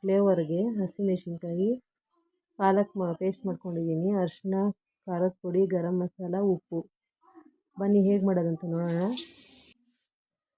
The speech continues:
ಒಂದು ಬಾಣಲಿಗೆ ಚಕ್ಕೆ, ಲವಂಗ, ಏಲಕ್ಕಿ ಎಲ್ಲ ಹಾಕಿ ಫ್ರೈ ಮಾಡ್ಕೋಬೇಕು. ಮತ್ತು ಈರುಳ್ಳಿ ಆ್ಯಡ್ ಮಾಡಿ ಅದನ್ನು ಸ್ವಲ್ಪ ಹೊತ್ತು ಫ್ರೈ ಮಾಡಿಕೊಂಡು ಕಂದು ಬಣ್ಣ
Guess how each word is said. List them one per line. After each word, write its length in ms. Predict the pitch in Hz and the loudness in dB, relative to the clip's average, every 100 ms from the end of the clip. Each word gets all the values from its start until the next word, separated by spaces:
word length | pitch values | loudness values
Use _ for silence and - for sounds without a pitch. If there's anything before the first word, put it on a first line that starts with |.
| _ _ _ 214 | _ _ _ 2
ಒಂದು 140 | 202 190 | 4 6
ಬಾಣಲಿಗೆ 480 | 190 214 202 185 185 196 | 6 6 6 6 4 0
ಚಕ್ಕೆ, 300 | 180 - 202 196 | -8 -2 2 4
ಲವಂಗ, 320 | 180 180 180 196 185 | 2 2 2 2 2
ಏಲಕ್ಕಿ 340 | 180 185 - 196 | 2 0 -2 -4
ಎಲ್ಲ 100 | 175 185 180 | -2 -2 -2
ಹಾಕಿ 320 | 185 - 254 247 _ _ | -4 -6 -10 -10 _ _
ಫ್ರೈ 120 | 208 196 | 0 4
ಮಾಡ್ಕೋಬೇಕು. 540 | 185 - 180 160 - 214 254 254 - 262 247 - | 2 0 -2 -2 -4 -6 -6 -8 -16 -18 -16 -6
ಮತ್ತು 180 | 208 208 208 | -4 4 6
ಈರುಳ್ಳಿ 340 | 214 220 208 185 175 | 8 6 6 4 2
ಆ್ಯಡ್ 180 | 175 170 | 0 0
ಮಾಡಿ 220 | 180 185 269 269 _ _ | 0 2 0 -4 _ _
ಅದನ್ನು 220 | 190 202 208 | -2 0 0
ಸ್ವಲ್ಪ 160 | 180 180 | -2 -4
ಹೊತ್ತು 160 | 170 - | -6 2
ಫ್ರೈ 140 | 202 202 | 6 6
ಮಾಡಿಕೊಂಡು 460 | 175 165 175 185 277 277 _ - - 262 269 _ _ 262 254 _ _ 254 247 _ _ _ _ 262 262 254 - _ _ 285 294 _ 254 _ _ 254 247 247 _ _ _ _ _ _ - | 4 2 0 0 -2 -6 _ -20 -18 -18 -20 _ _ _ _ _ _ _ _ _ _ _ _ -18 -16 -16 -20 _ _ _ _ _ _ _ _ _ _ -20 _ _ _ _ _ _ 0
ಕಂದು 180 | 208 196 | 2 4
ಬಣ್ಣ 200 | 214 | 4